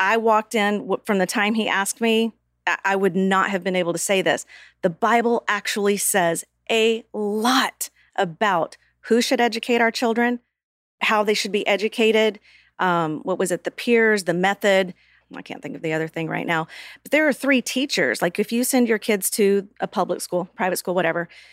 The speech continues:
there's the teacher that stands in front of the classroom and says, "Hi, my name is Missus So-and-so, and I'm your teacher."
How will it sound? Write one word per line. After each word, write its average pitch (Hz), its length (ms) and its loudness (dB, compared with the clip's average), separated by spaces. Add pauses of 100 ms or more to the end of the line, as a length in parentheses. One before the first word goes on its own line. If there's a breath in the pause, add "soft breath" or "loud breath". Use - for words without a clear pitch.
(220 loud breath)
there's 202 240 0
the 202 80 -4
teacher 254 300 0
that 226 140 -2
stands 208 260 0
in 214 60 -6
front 208 160 0
of 208 40 -2
the 208 60 -4
classroom 190 360 -2
and 202 60 -2
says, 214 200 -2
"Hi, 285 280 0
my 302 200 2
name 247 200 0
is 208 140 -6
Missus 202 240 -2
So-and-so, 175 400 -2
and 165 80 -2
I'm 226 180 0
your 220 80 0
teacher." 160 480 -6